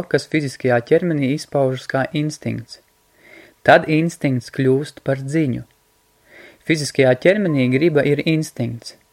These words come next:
Tikko ētermiesa pārņem instinktu, tad griba kļūst par dziņu. Ir ļoti interesanti izsekot, kā instinkta novērošana,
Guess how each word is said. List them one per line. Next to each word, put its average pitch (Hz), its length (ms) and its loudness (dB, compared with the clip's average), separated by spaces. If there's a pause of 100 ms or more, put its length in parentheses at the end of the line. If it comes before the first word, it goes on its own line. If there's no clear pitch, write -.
(500)
Tikko 143 320 4
ētermiesa 135 800 2
pārņem 135 480 2
instinktu, 135 640 -2 (440)
tad 160 200 4
griba 151 320 2
kļūst 135 560 0
par 139 160 -2
dziņu. 131 440 -4 (1120)
Ir 139 180 6
ļoti 180 260 4
interesanti 135 560 2
izsekot, 135 480 -2
kā 123 240 2
instinkta 139 560 -2
novērošana, 127 920 0